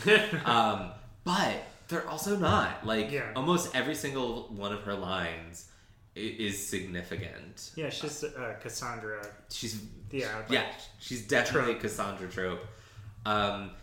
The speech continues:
Speaker 2: she's digging herself a grave to sleep in. <laughs> Um,
Speaker 3: Nice. I like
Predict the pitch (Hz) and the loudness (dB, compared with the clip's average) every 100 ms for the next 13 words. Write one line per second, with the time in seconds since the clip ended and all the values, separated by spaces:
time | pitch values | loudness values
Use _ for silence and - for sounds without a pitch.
0 | - - 196 175 - 131 123 156 151 156 | -12 -4 -2 -2 -4 -4 -4 -6 -6 -6
1 | 156 151 147 98 98 104 120 - 123 151 | -2 -2 -2 -2 0 2 0 -4 -6 -4
2 | 143 147 156 165 175 180 - - - - | -2 0 0 -2 -4 -6 -8 -10 -16 -14
3 | - - - 220 - 214 - - - 240 | -2 0 0 -2 -4 -8 -12 -16 -14 -8
4 | 220 156 - 196 - 208 - 226 - 226 | 0 4 10 10 12 8 8 4 4 2
5 | 120 220 - - 190 127 113 | 0 -2 -6 -8 -6 -4 -4